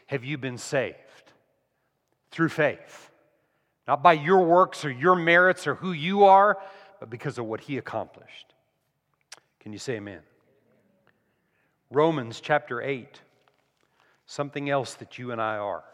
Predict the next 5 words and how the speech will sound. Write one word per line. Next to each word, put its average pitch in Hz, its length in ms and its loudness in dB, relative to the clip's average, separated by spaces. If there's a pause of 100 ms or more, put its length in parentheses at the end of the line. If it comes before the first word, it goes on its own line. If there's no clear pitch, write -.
(680)
Romans 143 340 -6
eight 135 340 -10 (1400)
and 113 120 -14
verse 117 240 -4
thirty-five. 113 580 -6